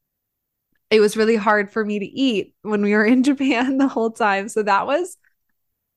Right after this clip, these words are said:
um, once again, unexpected. It wasn't bad. It was just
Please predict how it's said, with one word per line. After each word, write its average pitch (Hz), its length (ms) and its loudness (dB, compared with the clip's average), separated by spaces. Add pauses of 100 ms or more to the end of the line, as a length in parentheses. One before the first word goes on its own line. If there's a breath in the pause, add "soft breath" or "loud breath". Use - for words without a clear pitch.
(360)
um, 196 240 -2
once 190 240 0
again, 214 320 -2
unexpected. 180 680 0
It 208 80 6
wasn't 226 400 0
bad. 180 460 0
It 190 60 0
was 190 220 0
just 170 520 -6